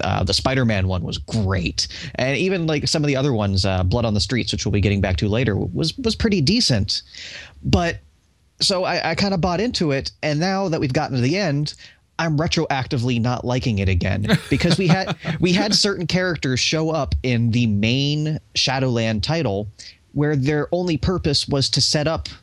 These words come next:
Speaker 1: their spin-offs. Moon Knight, he, he was in, you know, the first couple issues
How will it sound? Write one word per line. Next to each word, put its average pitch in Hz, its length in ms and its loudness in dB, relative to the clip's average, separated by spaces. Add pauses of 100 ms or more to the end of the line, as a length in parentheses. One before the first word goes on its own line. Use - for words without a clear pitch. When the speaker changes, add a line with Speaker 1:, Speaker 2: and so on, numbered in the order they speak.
Speaker 1:
their 110 100 0
spin-offs. - 600 0
Moon 160 240 2
Knight, 107 300 0
he, 120 420 2
he 139 180 0
was 120 240 2
in, 123 240 2
you 123 80 2
know, 110 60 2
the 110 80 -2
first 156 200 0
couple 139 260 0
issues 107 500 0